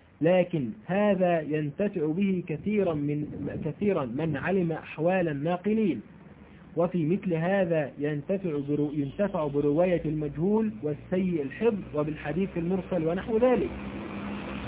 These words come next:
ولهذا كان أهل العلم يكتبون مثل، مثل هذه الأحاديث ويقولون إنه يصلح للشواهد والاعتبار ما لا يصلح لغيره.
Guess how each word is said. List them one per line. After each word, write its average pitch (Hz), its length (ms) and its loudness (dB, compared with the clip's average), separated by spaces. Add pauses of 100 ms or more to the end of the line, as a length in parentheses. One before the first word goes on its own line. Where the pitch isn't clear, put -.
(160)
ولهذا 233 680 8 (160)
كان 180 260 8
أهل 226 300 4
العلم 190 640 4
يكتبون 190 640 2
مثل، 180 260 -2 (240)
مثل 175 260 0
هذه 180 360 4
الأحاديث 156 560 -2 (120)
ويقولون 190 800 4 (280)
إنه 196 420 2
يصلح 190 440 0
للشواهد 175 800 2
والاعتبار 170 800 0 (160)
ما 165 260 -2
لا 151 100 0
يصلح 160 400 -4
لغيره. 185 520 0